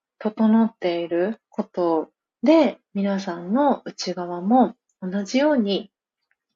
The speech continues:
整っていくと、ラージャヨガでは考えるので、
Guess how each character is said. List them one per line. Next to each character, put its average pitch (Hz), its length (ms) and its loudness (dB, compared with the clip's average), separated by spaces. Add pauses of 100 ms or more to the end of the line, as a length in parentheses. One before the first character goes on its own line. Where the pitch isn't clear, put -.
整 190 400 0
っ 196 100 -8
て - 320 -6 (340)
い 196 140 -6
く - 400 0 (3000)
と、 269 280 0 (120)
ラ 175 220 -6
ー - 20 -14
ジ 185 120 -6
ャ - 20 -4
ヨ 180 140 -8
ガ 160 160 -8
で 156 140 -14
は 151 200 -12 (180)
考 175 360 -10
え 170 160 -6
る - 240 -10 (340)
の 175 140 -12
で、 190 380 -2